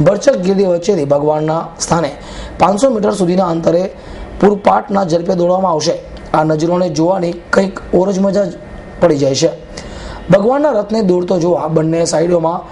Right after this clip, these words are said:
લોકોના થપ્પા લાગી જાય છે. બંદોબસ્તમાં રોકાયેલા પોલીસ જવાનો આ ભગવાનના રથને દોડાવવા માટે જનમેદની વચ્ચેથી રસ્તો બનાવવાની ખાસી મહેનત કરવી પડતી હોય છે.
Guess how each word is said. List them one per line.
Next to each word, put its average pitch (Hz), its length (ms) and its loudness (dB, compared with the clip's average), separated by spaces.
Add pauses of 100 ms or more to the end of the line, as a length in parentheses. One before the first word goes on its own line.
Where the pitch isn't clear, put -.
(360)
લોકોના 220 440 2
થપ્પા 202 360 0
લાગી 190 240 0
જાય 143 200 0
છે. 156 160 2 (880)
બંદોબસ્તમાં 175 840 2 (640)
રોકાયેલા 220 500 2
પોલીસ 185 260 0
જવાનો 180 380 0 (100)
આ 151 60 2
ભગવાનના 160 520 0
રથને 160 320 0
દોડાવવા 165 340 2
માટે 180 300 0
જનમેદની 160 500 0
વચ્ચેથી 151 440 -2 (420)
રસ્તો 208 260 4
બનાવવાની 196 460 0
ખાસી 180 340 0
મહેનત 175 300 2
કરવી 180 200 2
પડતી 156 240 0
હોય 135 140 2
છે. 156 120 2